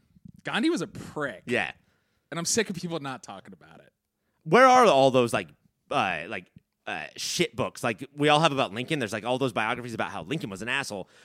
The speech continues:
Speaker 2: Where's the Gandhi asshole books?
Speaker 1: There's a subreddit. It's not quite a book yet. I think Seb Gorka's big.
Speaker 2: Isn't every book just a subreddit waiting to be published?
Speaker 1: Whoa. What's the difference between a subreddit and a subtweet?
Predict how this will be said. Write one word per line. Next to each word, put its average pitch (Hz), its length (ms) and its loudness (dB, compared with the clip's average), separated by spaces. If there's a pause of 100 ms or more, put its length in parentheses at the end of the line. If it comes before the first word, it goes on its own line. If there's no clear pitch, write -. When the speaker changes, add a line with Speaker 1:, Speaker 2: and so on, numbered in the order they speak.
Speaker 2:
Where's 202 200 0
the 208 60 0
Gandhi 160 400 0
asshole 143 340 -4
books? - 420 -14
Speaker 1:
There's 240 160 -12
a - 20 -10
subreddit. 117 540 -10 (100)
It's 160 140 -8
not 190 160 -4
quite 196 160 0
a - 40 -6
book 143 280 -12
yet. 143 180 -6 (880)
I - 60 -8
think 165 180 -8
Seb 147 240 -6
Gorka's 139 360 -6
big. 127 320 -10 (180)
Speaker 2:
Isn't 185 240 2
every 156 320 4
book 160 340 0
just 123 200 -6
a 107 40 -2
subreddit 120 580 2 (100)
waiting 107 240 -4
to 107 80 -8
be 104 80 -6
published? 107 420 -4 (140)
Speaker 1:
Whoa. 90 680 -18 (920)
What's 165 160 -10
the 233 80 -10
difference 220 240 -6
between 185 140 -6
a - 40 -8
subreddit 151 400 -4
and 123 100 -14
a 110 40 -14
subtweet? 107 540 -12